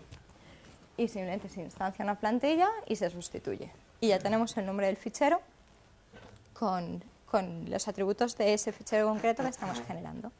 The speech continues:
Vale, las expresiones regulares. Yo, yo soy muy fan de las expresiones regulares, intento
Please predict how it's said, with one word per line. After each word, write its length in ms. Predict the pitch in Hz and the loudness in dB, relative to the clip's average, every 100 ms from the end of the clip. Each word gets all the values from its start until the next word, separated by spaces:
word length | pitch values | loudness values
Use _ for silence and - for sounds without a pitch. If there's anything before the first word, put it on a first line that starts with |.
| - - - - - - - - - - - - | -20 -20 -20 -20 -20 -20 -20 -20 -20 -20 -10 -2
Vale, 200 | 185 190 | 2 2
las 100 | 202 | 2
expresiones 380 | 220 220 233 | 0 4 4
regulares. 520 | 233 196 185 - - - 220 | 4 0 -2 -6 -10 -8 2
Yo, 140 | 262 | 4
yo 160 | 226 262 | 4 2
soy 120 | 294 | 4
muy 120 | 285 | 4
fan 220 | 262 202 | 6 4
de 60 | 190 | 4
las 100 | 208 | 0
expresiones 360 | - 208 190 | -4 -4 -2
regulares, 480 | 190 185 170 170 - | 0 2 2 0 -2
intento 360 | 208 190 220 | -4 -2 -2